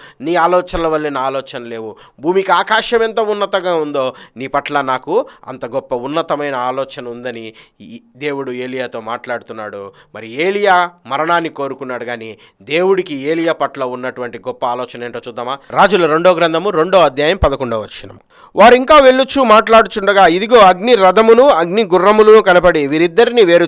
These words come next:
చేసెను. అప్పుడు ఏలియా సుడిగాలి చేత ఆకాశమునకు ఆరోహణమాయెను." హల్లెలూయా.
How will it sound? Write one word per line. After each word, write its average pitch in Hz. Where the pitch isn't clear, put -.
చేసెను. 139
అప్పుడు 147
ఏలియా 185
సుడిగాలి 175
చేత 147
ఆకాశమునకు 139
ఆరోహణమాయెను." 117
హల్లెలూయా. 143